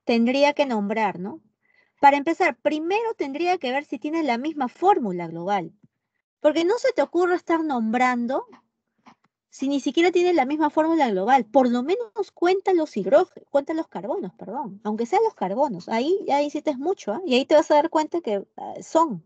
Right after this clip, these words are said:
no son, son o no son. Entonces, mira, acá tengo un carbono, dos carbonos, tres carbonos, cuatro carbonos, cinco carbonos. Puros enlaces simples, ah, ya, chévere. Acá,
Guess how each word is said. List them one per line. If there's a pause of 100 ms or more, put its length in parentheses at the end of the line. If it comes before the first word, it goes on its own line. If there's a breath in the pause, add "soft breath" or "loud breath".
no
son,
son
o
no
son. (760)
Entonces,
mira,
acá
tengo
un
carbono,
dos
carbonos,
tres
carbonos,
cuatro
carbonos,
cinco
carbonos. (840 soft breath)
Puros
enlaces
simples,
ah,
ya,
chévere. (400)
Acá,